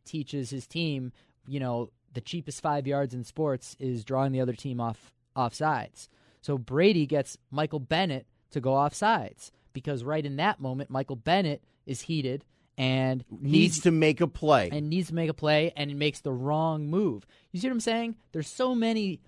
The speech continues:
Speaker 1: little facets, so many aspects, so many people have to do a thing, and yet when it comes time to elect people to the Hall of Fame, I don't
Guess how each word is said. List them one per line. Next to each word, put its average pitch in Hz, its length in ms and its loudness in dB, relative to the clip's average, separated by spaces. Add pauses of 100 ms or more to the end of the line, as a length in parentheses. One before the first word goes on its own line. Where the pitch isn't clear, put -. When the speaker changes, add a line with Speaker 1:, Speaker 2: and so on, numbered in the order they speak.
(100)
Speaker 1:
little 185 300 0
facets, 170 580 -2
so 190 140 -6
many 208 220 -2
aspects, 156 520 -6
so 190 100 -6
many 214 140 -4
people 180 280 -4
have 156 120 0
to 143 80 -4
do 156 340 -2
a 147 40 0
thing, 110 440 -8 (500)
and 160 160 0
yet 175 160 -2
when 160 100 -6
it 151 100 -8
comes 180 280 -4
time 165 360 -4
to 147 460 -2
elect 139 280 -4
people 135 260 -10
to - 80 -10
the 127 100 -6
Hall 131 200 -4
of 127 80 -8
Fame, 143 460 -4 (760)
I 143 100 0
don't 165 240 -2